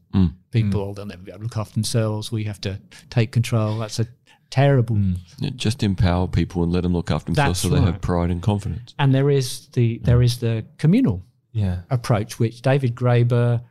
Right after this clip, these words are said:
Speaker 2: provocatively calls baseline communism.
Speaker 3: Mm-hmm.
Speaker 2: I don't really like that term.
Speaker 1: No.
Speaker 2: I tend to, <laughs> I don't, I, I, I don't know what the right term, cooperative relationship. Now,
Speaker 3: Okay.
Speaker 2: when we have a state pension system,
Speaker 3: Mm-hmm.
Speaker 2: um,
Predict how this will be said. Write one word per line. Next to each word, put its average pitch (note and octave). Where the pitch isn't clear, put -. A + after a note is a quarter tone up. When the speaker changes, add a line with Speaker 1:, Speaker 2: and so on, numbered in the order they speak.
Speaker 2:
provocatively A#2
calls A#2
baseline A#2
communism. F#2+
Speaker 3:
Mm-hmm. G#2+
Speaker 2:
I A#2+
don't G#2+
really G2
like G2+
that G#2
term. G2+
Speaker 1:
No. F2
Speaker 2:
I A#2
tend A#2
to, A2+
<laughs> B2+
I B2+
don't, A#2+
I, B2
I, B2+
I C3
don't B2+
know B2
what A#2+
the B2
right B2+
term, B2
cooperative C#3
relationship. C3
Now, C#3
Speaker 3:
Okay. G#2
Speaker 2:
when G3+
we D#3
have C3+
a B2+
state B2
pension G#2+
system, -
Speaker 3:
Mm-hmm. G#2
Speaker 2:
um, A2